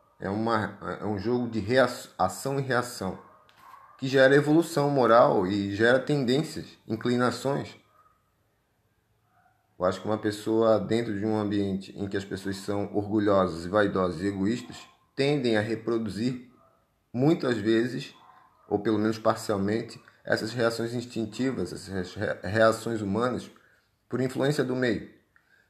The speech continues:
Por isso que eu digo que uma pessoa não é, não tem inclina-, mais inclinações apenas por conta do que carrega em si, em seu D N A, em sua herança kármica,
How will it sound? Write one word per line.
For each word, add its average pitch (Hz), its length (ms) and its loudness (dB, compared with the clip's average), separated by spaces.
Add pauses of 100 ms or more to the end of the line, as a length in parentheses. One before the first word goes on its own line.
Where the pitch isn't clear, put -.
(120)
Por 120 80 -4
isso 127 180 -6
que 135 80 -2
eu 131 60 0
digo 127 320 -2
que - 80 -8
uma 123 120 0
pessoa 117 300 -6
não 117 160 0
é, 131 320 2 (480)
não 117 100 -2
tem 143 180 2
inclina-, 127 300 -4
mais 135 360 4
inclinações 117 480 -4
apenas 127 640 -2 (260)
por - 160 -12
conta 113 240 -2
do 101 100 -8
que 92 140 -14
carrega 104 420 2
em 98 60 -2
si, 127 220 -6
em 117 160 -2
seu 87 180 -6
D 90 140 -4
N 92 180 0
A, 104 300 4
em 85 100 -8
sua 95 240 -6
herança 95 380 -2
kármica, 82 500 -4